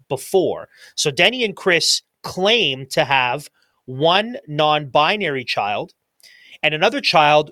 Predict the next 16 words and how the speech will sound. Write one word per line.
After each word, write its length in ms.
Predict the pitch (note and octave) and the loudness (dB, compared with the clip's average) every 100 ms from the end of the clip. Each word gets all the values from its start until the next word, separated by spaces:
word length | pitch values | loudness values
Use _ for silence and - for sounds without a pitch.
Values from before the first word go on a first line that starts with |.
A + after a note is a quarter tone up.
| - | -6
who 160 | F3 | 2
identifies 960 | D#3 D3 F3 G#3+ G#3+ D3 C#3 B2 B2 C3+ | 4 4 2 0 -2 -2 0 2 0 -2
as 240 | - C#3 A#2+ | -4 -4 -4
gender 760 | A2 D3+ F3 E3 D#3 D3 D#3 _ | 0 2 2 -2 0 -2 -6 _
diverse. 720 | B2 B2 C#3+ C#3 - - - - _ _ _ _ _ _ _ | -6 -2 0 0 0 -2 -2 -4 _ _ _ _ _ _ _
And 200 | D#3+ D3+ - | -2 -2 -2
it's 160 | E3+ | -6
because 460 | - D#3 D#3+ D3 B2+ | -4 0 0 0 0
they're 260 | D#3 D#3 D3+ | 2 4 4
actually 760 | D3+ - - C3+ C3 B2+ A#2 | 2 0 -8 -6 -6 -6 -6
child 380 | - D3 B2+ B2+ | 0 2 2 0
abusers. 760 | A#2 A#2 A#2 - - - - - | -6 -10 -10 -12 -14 -12 -12 -12
So 200 | - C3+ | -10 -6
this 180 | C#3+ - | -6 -4
is 160 | C#3 | -6
the, 300 | C3 C3+ B2 | -4 -2 -4